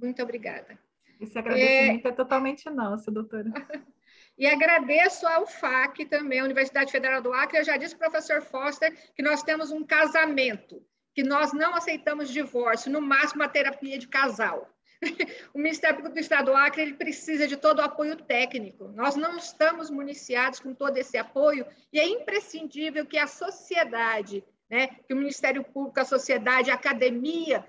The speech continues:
Speaker 1: estejamos juntos, né, pra somarmos esforços, né? É, e foi assim que aconteceu. É, é, o Ministério Público, todos sabemos, e eu vou reforçar aqui, inclusive dando razão ao professor Hélio, ao professor William, ao professor, é, Foster Brown,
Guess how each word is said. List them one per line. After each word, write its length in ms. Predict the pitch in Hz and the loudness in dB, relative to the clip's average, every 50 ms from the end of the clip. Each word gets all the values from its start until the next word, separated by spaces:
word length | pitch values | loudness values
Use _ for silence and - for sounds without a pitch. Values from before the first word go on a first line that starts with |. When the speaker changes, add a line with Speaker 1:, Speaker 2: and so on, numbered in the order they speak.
| _ _ - | _ _ -20
Speaker 1:
estejamos 540 | - - 311 285 269 311 311 320 349 311 262 | -4 0 0 2 2 2 0 -2 -4 -8 -8
juntos, 640 | - 285 339 359 359 339 - _ 220 - - - _ _ _ _ - | -8 -8 -8 -8 -10 -12 -14 _ -16 -16 -16 -20 _ _ _ _ -2
né, 100 | 262 277 | -2 0
pra 320 | 277 285 302 285 247 202 | 2 2 2 2 0 -2
somarmos 840 | 185 247 262 - - - 311 302 302 311 311 349 392 392 339 294 247 | -6 -8 -10 -12 -2 0 0 2 4 4 4 4 4 2 0 -2 -4
esforços, 760 | 262 269 - - - - 240 233 202 - - - - - - - | -6 -10 -12 -10 -6 -2 0 0 0 -2 -4 -8 -14 -20 -18 -14
né? 180 | 123 127 143 - - _ _ _ _ _ _ _ _ _ _ _ _ | -10 -10 -10 -12 -14 _ _ _ _ _ _ _ _ _ _ _ _
É, 220 | - 269 285 277 - | 2 4 4 4 4
e 100 | 339 339 | 0 0
foi 220 | 339 - 381 381 | 0 0 2 4
assim 340 | 381 415 403 - 370 359 349 | 4 2 2 -2 -6 -6 -2
que 80 | - 349 | 0 0
aconteceu. 840 | 339 349 359 339 339 - 339 - - - - 269 254 254 240 240 - | 0 0 -2 -4 0 0 -2 -2 -2 0 2 4 4 4 4 2 2
É, 360 | 254 254 254 254 254 254 262 | 2 2 4 4 4 4 4
é, 60 | 254 | 4
o 40 | 262 | 2
Ministério 440 | 285 311 330 - - 339 302 277 - - | 0 -2 -4 -4 0 0 0 0 -2 -4
Público, 400 | 330 359 359 330 320 294 247 - - _ | -4 -4 -4 -4 -6 -8 -10 -10 -10 _
todos 280 | - 320 330 311 320 - | 6 6 6 6 4 0
sabemos, 560 | - 269 240 214 247 277 311 294 269 - 262 | 0 0 2 4 4 4 4 2 0 2 2
e 20 | |
eu 80 | 269 233 | 2 2
vou 140 | 220 247 240 | 2 0 0
reforçar 520 | 254 247 247 - 240 233 226 - 240 214 | 0 0 0 0 -2 -2 -2 -2 -2 -4
aqui, 480 | 214 - - - 302 311 320 277 - - _ _ _ _ | -4 -4 -6 -6 -4 -4 -4 -4 -6 -10 _ _ _ _
inclusive 440 | - 247 247 262 247 220 269 294 277 | -4 -4 -2 -2 0 0 0 0 0
dando 240 | 226 220 277 277 269 | 0 2 4 4 4
razão 460 | 269 269 262 240 208 233 269 269 269 | 4 4 4 4 4 4 4 4 4
ao 60 | 247 | 4
professor 500 | 226 240 247 240 240 214 - - 240 240 | 4 2 2 0 0 -4 -2 -2 0 2
Hélio, 340 | 226 220 247 269 277 262 240 | 2 2 2 2 2 2 0
ao 60 | 247 240 | 0 -2
professor 300 | 233 233 - - 240 233 | -4 -6 -4 -4 -4 -2
William, 420 | 226 233 254 285 311 294 240 208 | -2 -2 -4 -4 -6 -6 -6 -8
ao 140 | 190 - - | -12 -14 -10
professor, 500 | _ 233 226 220 - - 220 202 180 - - | _ -8 -8 -6 -6 -6 -4 -4 -4 -8 -4
é, 200 | - 214 196 190 | -4 -4 -4 -2
Foster 340 | - 226 220 - 220 208 190 | -2 -4 -2 0 -2 -2 0
Brown, 280 | 185 254 285 294 285 | 2 2 4 4 2